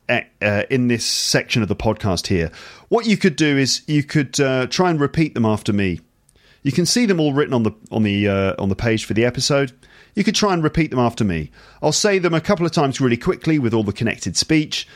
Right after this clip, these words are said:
and then I'll say them once or twice more clearly, okay? So, "Here's a message I got not long ago."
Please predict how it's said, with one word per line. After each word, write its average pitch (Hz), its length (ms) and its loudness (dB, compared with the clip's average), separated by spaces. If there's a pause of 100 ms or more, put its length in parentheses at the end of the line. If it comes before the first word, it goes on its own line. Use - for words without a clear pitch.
(320)
and 135 120 2
then 139 120 4
I'll 131 100 4
say 123 240 2
them 110 320 0
once 113 260 0
or 110 80 2
twice 104 520 0 (140)
more 104 300 0 (200)
clearly, 82 500 -2 (100)
okay? 160 360 -2 (320)
So, 139 260 0 (400)
"Here's 208 300 0
a 185 60 2
message 156 360 -2
I 120 140 2
got 123 260 -2
not 120 220 0
long 135 240 0
ago." 90 360 -2